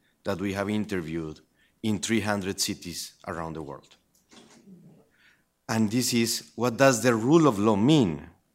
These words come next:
today for the citizen in the street around the world? That is the question that, uh, brings us here.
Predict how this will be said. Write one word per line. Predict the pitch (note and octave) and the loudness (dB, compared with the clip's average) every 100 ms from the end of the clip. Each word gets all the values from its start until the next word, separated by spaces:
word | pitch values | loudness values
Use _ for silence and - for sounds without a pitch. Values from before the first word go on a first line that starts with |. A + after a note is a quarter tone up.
| _ _ _ _ - | _ _ _ _ -2
today | A#2 G#2 A2+ A#2 A#2+ - _ _ _ | 0 4 2 2 -6 -18 _ _ _
for | - G#2+ | -8 -4
the | G2 | -4
citizen | - B2 A2 A#2+ A2 | -2 -2 -2 -2 -2
in | |
the | F2+ | -2
street | F2 - G2 - - _ - | -6 -4 -6 -8 -20 _ -10
around | D#2+ E2+ | -8 -8
the | E2 | -8
world? | D2+ C#2+ | -14 -4
That | A2 A#2+ | 0 0
is | A#2+ | 0
the | |
question | C3+ B2+ A2 G#2+ G2 F#2+ - - - - | 0 0 0 -4 -8 -10 -18 -20 -20 -6
that, | F2+ G2 F#2+ - _ _ _ _ _ - | 0 0 0 -10 _ _ _ _ _ -4
uh, | G#2 G2+ F#2 | -2 -2 -2
brings | G#2+ G#2 G2 | -4 -2 -4
us | G2+ | -6
here. | - G2 C#2+ | -6 -8 -8